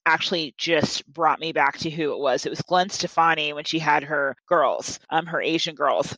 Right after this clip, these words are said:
that she had with her, which now is considered very bad because basically it was part of a prop. And so the reason why I think that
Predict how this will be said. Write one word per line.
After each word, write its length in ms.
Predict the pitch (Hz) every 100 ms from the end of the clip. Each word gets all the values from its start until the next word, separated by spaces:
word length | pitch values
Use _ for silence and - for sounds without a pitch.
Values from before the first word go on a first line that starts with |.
| -
that 140 | 160
she 120 | -
had 200 | 160 147
with 160 | 147 151
her, 200 | 139 143
which 240 | 160 -
now 260 | 170 170 156
is 100 | 160
considered 440 | 175 151 139 139
very 280 | 139 127 101
bad 220 | 80 - - _ 180
because 360 | 214 247 226
basically 640 | - 226 240 220 202 190 -
it 60 |
was 160 | 180 180 -
part 300 | - 180 170
of 100 | 165
a 60 |
prop. 340 | 165 247 175 - - -
And 140 | 202
so 160 | - 190
the 140 | 185
reason 580 | 190 233 254 262 214 190 -
why 500 | 170 180 170 175 170
I 120 | 170
think 360 | 180 185 180 - -
that 240 | 175 143